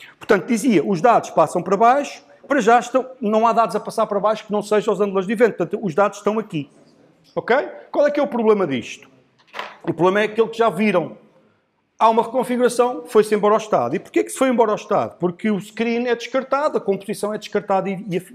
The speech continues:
e afins. Antes disso, antes de voltar para, de ir a esta guerra, vou só fazer o seguinte, isto é o que temos,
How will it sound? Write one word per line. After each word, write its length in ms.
e 140
afins. 340
Antes 240
disso, 320
antes 200
de 60
voltar 360
para, 200
de 120
ir 100
a 40
esta 200
guerra, 380
vou 140
só 160
fazer 280
o 60
seguinte, 420
isto 240
é 80
o 60
que 100
temos, 360